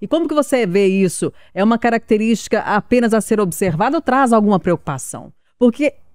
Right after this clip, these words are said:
no passado a gente até criticava, né? "Nossa, fulano ficou só isso na empresa, agora já tá em outro emprego, já tá em outro emprego", a carteira com vários registros. Como que isso é tratado hoje?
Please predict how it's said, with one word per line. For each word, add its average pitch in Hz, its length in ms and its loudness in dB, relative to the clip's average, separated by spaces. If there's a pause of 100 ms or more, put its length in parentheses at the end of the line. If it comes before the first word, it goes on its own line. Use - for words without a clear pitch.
(120)
no 247 160 4
passado 233 480 2
a 254 40 4
gente 262 520 2
até 214 240 -4
criticava, 240 640 0
né? 226 100 4
"Nossa, 214 320 0
fulano 185 300 0
ficou 196 180 -4
só 247 220 -4
isso 214 180 -6
na 170 40 -4
empresa, 196 260 -6
agora 185 100 2
já 190 80 0
tá 220 100 -2
em 208 60 0
outro 185 180 -4
emprego, 190 280 -6
já 190 40 -4
tá 208 120 -4
em 208 40 -4
outro 175 200 -6
emprego", 185 400 0 (200)
a 180 120 -10
carteira 208 360 -2
com 190 200 0
vários 202 340 2
registros. 151 800 -2 (180)
Como 427 280 -6
que 247 100 0
isso 208 220 2
é - 20 0
tratado 151 460 -6
hoje? 139 260 -18